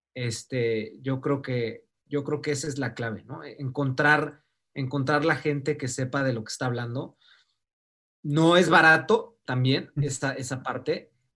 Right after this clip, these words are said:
Speaker 1: este, porque otra de las cosas que comentaba Andrea, normalmente di-, te dicen, "Ah, pues haces el flip y pagas los abogados y se acabó". Y no, la realidad es que esa es la visión que tienen los fondos americanos, y la visión que tiene las empresas mexicanas es otra,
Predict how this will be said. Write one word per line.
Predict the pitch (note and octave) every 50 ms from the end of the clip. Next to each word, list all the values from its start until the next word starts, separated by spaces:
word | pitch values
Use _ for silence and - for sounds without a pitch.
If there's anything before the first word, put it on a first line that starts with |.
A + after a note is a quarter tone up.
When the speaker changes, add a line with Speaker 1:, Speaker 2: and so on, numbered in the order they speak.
| _ _
Speaker 1:
este, | - C3+ B2 B2 - - - - C3 B2 A#2+ B2 C3
porque | B2+ - - C3+ B2+ C3 - C3+ C3+ C3+ - -
otra | D#3+ D3+ C#3 - E3
de | D#3+ D3+
las | C#3 - -
cosas | - D3+ C3+ -
que | - C#3+
comentaba | C3+ C#3 B2+ B2+ B2 - C3 C3 C3+
Andrea, | C3+ C3+ C3 C3 C3 C#3 D#3+ - - _ _ _ _
normalmente | - C3 B2 C3 C#3+ C#3+ D3 D3+ C3+ D#3 C#3+
di-, | C3+ C3+ C3
te | C3 - C#3+
dicen, | C#3 C3+ D3 C#3 C3+ B2 -
"Ah, | - A#3 C#4+
pues | - G#3 A#3
haces | A#3 G#3 G3
el | F#3 D3
flip | C3 - E3 E3+ E3 E3
y | D3
pagas | C3 - D#3 D3+ C#3+
los | B2 B2+
abogados | A#2+ A#2 A#2 B2+ C3 B2+
y | -
se | A#2
acabó". | G#2+ - A2+ A2+ C3 C#3+ C3+ - _ _ _ _ _ _ _ _ _
Y | - E3+
no, | E3 G#3 C4 C4+ - - -
la | D#3 C#3+ C#3
realidad | C#3+ D3 D3 D3+ E3 E3 F#3 G3+ G#3+ -
es | F3+ E3 D#3+ -
que | - F3+ F3 F3+ F3+ - - _ _ _ _
esa | - E3 E3 F#3
es | F#3
la | F3+ F3 E3
visión | D3 D3+ - - - F3 F3 F3
que | F3 E3+
tienen | C3+ - D#3+ D#3 D#3+ D3+
los | C3 - -
fondos | C3+ C3 C3+ C3+ C#3 C3 C3 -
americanos, | C3+ C3+ C3+ C3 D3 C3+ - G#3 G3+ G3 C#3 G#2+ - - - -
y | C#3 C3+
la | C3+ C3
visión | C3 B2+ - E3+ E3
que | E3 E3
tiene | E3 - E3 E3 D#3+ E3 E3+ D#3+ E3 - _ _ _ _ _
las | - C3 B2+ C3
empresas | C#3+ B2+ B2+ D3+ D3 D3
mexicanas | D#3+ C#3 B2+ - D3 C#3+ D3 C3
es | D3 C#3 -
otra, | E3 D#3+ D#3+ - E3+ G3 -